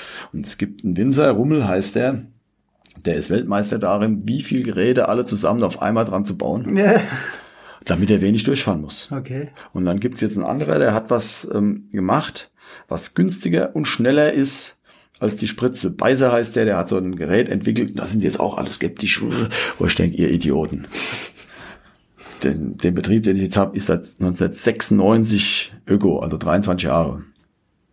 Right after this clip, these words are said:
Speaker 1: Wir haben bald fünfundzwanzigjähriges Jahr. Und, ähm, ich muss ehrlich sagen, man sieht die Weinberge noch, sie sind nicht zugewuchert.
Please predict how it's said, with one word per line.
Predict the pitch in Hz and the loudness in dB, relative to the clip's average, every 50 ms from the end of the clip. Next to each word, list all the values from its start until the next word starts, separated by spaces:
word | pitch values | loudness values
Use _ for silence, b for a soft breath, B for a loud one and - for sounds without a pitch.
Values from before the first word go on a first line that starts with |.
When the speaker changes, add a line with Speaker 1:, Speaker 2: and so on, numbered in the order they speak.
| _ _ _ _ _ - | _ _ _ _ _ -8
Speaker 1:
Wir | 82 78 | -6 -4
haben | 73 | -2
bald | 76 - 76 78 | -2 0 -2 0
fünfundzwanzigjähriges | - - 101 107 101 104 85 80 80 76 69 64 67 73 73 - - | 2 4 4 4 4 2 0 0 -2 0 -2 -2 -2 -2 -4 -6 -6
Jahr. | - 78 73 - B B B B B B B B B B B B | -6 -6 -8 -10 B B B B B B B B B B B B
Und, | - 82 76 73 - | -2 -2 -2 -2 -2
ähm, | 82 73 71 73 73 73 - _ _ _ _ _ _ _ _ _ _ _ _ - | -4 -4 -4 -6 -8 -10 -14 _ _ _ _ _ _ _ _ _ _ _ _ -10
ich | - - - - | -6 -6 -4 -4
muss | - - - | -2 -4 -4
ehrlich | - - - 90 92 113 127 123 - | -4 0 4 4 6 6 6 4 4
sagen, | - 110 104 107 120 127 127 123 127 127 - - - _ _ _ _ _ _ _ _ _ _ _ _ _ _ _ _ _ _ _ _ - - - | 4 6 6 6 6 6 4 4 2 0 -2 -6 -18 _ _ _ _ _ _ _ _ _ _ _ _ _ _ _ _ _ _ _ _ -20 -14 -6
man | 78 71 67 | -6 -4 -2
sieht | - - 76 76 - | 0 0 0 2 2
die | - - | 2 0
Weinberge | - - - - - - 67 71 | 0 -2 -2 -2 -4 -4 -4 -4
noch, | 73 71 - | -6 -4 -2
sie | - - 78 | -2 -2 0
sind | 78 82 90 | 2 2 2
nicht | 110 113 113 | 0 -2 -2
zugewuchert. | - - 170 165 156 147 123 120 113 104 104 82 85 - - - | -4 0 0 0 0 0 -2 0 0 0 0 -2 -6 -6 -12 -16